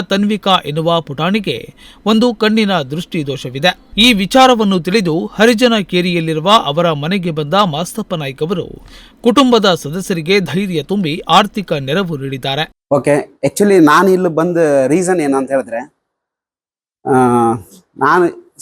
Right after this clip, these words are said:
Speaker 2: ಸರಿಸುಮಾರು ಒಂದು ಹತ್ತು ಹನ್ನೆರಡು ವರ್ಷದಿಂದ ನಾನು ಈ ಥರ ಸೋಷಿಯಲ್ ವರ್ಕ್ ಮಾಡ್ತಾ ಇದ್ದೆ. But, ಆ, ಇತ್ತೀಚೆಗೆ ಕೇಳುವರ ಸಂಖ್ಯೆನೂ ಜಾಸ್ತಿ ಆದ ತಕ್ಷಣ ನಾನು ಸ್ವಲ್ಪ ಇಳ್-, ಸರ್, ನನ್ನ ಕೈಯೆಲ್ಲ ಸಪೋರ್ಟ್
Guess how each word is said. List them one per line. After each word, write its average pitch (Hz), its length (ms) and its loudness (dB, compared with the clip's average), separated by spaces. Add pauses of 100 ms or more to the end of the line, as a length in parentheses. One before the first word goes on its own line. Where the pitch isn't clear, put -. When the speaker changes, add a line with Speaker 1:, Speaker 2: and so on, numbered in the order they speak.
(320)
Speaker 2:
ಸರಿಸುಮಾರು 170 460 0
ಒಂದು 160 120 4
ಹತ್ತು 151 180 -2
ಹನ್ನೆರಡು 180 220 2
ವರ್ಷದಿಂದ 165 320 0 (100)
ನಾನು 151 220 2
ಈ - 80 2
ಥರ - 100 -2 (100)
ಸೋಷಿಯಲ್ 160 280 2
ವರ್ಕ್ 147 200 0
ಮಾಡ್ತಾ 160 240 0
ಇದ್ದೆ. 117 160 -6 (1080)
But, 151 220 0
ಆ, 139 280 4 (220)
ಇತ್ತೀಚೆಗೆ 208 500 2 (320)
ಕೇಳುವರ 208 320 4 (520)
ಸಂಖ್ಯೆನೂ 185 300 2 (100)
ಜಾಸ್ತಿ 165 200 0
ಆದ 170 140 2
ತಕ್ಷಣ 165 220 -2 (100)
ನಾನು 196 220 2
ಸ್ವಲ್ಪ 180 220 0 (300)
ಇಳ್-, 147 220 -2 (380)
ಸರ್, 180 140 0 (100)
ನನ್ನ 175 200 2
ಕೈಯೆಲ್ಲ 175 220 4 (120)
ಸಪೋರ್ಟ್ 151 240 0